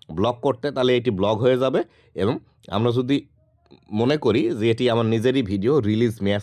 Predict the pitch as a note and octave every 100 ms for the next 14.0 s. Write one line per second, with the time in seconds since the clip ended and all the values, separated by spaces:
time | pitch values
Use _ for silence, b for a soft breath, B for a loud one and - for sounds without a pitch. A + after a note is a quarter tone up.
0 | - F#2+ G2+ F#2 - F#3+ b b G#2+ C3
1 | B2+ B2+ A#2+ A#2 A#2 A2+ D4 - _ -
2 | G2 A2 A#2 G#2+ A2+ A2+ G2+ G2+ A2 -
3 | G#2 F2 D#2 D2+ F2 G2+ G#2 A#2 B2+ B2+
4 | C3 C3 B2 D3 b b b b E2+ G#2+
5 | E3 - B2+ F2+ B2 - _ _ - A2+
6 | A2+ C#3 D3 C3 - - b b F#2 G2
7 | A2+ B2+ A#2+ B2 B2+ C#3 - B2+ A#2 A#2+
8 | A#2 A#2+ A#2+ F#2+ F#2+ G2+ A2+ A#2 A#2+ C#3+
9 | - b b - F#2 F#2+ G2 G#2+ G#2+ G2
10 | F2 F#2 G#2 - G2+ G#2+ F#2 A2+ A#2 G2
11 | F#2 G2 F#2+ F#2 F2 - - - G2 G2
12 | G2 F#2+ F#2+ F2+ E2+ F2 F2+ F#2+ F#2 F2+
13 | F2+ D3 B B B E2 A#2 A#2+ A#2 C4+